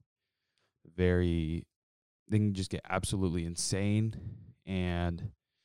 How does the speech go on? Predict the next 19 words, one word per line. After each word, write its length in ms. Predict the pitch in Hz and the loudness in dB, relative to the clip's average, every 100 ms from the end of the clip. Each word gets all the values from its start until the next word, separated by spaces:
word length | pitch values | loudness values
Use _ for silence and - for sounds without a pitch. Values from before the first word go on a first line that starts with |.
| _ _ 85 | _ _ -8
not 320 | 90 87 - | -2 -2 -4
fun 580 | - - 87 82 82 80 - | -10 -2 0 0 -4 -8 -6
to 400 | 90 82 80 78 - 131 | -4 -2 -4 2 4 4
<laughs> 260 | 120 - - | -2 -6 0
deal 140 | 87 | 0
with 260 | 76 - - | 0 -8 -10
necessarily. 580 | 85 - 85 82 85 - _ _ _ _ _ - | -8 -6 -4 -6 -8 -12 _ _ _ _ _ -2
Um, 420 | 98 90 82 82 82 - _ _ | 2 2 0 -8 -18 -20 _ _
and 120 | - 95 | -6 -2
how 160 | 127 | 0
do 60 | 127 | 0
you 120 | 110 | 0
navigate 520 | 104 98 90 82 78 | -2 -2 -4 -10 -14
that? 200 | 87 82 | -12 -10
And 200 | 82 90 | -8 -6
quite 180 | 104 110 | -4 -2
honestly, 560 | 139 135 123 117 113 110 - _ _ _ _ _ _ _ _ _ _ _ _ _ _ 92 | 0 -2 -4 -4 -4 -6 -10 _ _ _ _ _ _ _ _ _ _ _ _ _ _ -2
I, 180 | 95 87 _ _ _ _ _ _ _ _ _ _ | -2 -4 _ _ _ _ _ _ _ _ _ _
I, 120 | - | -12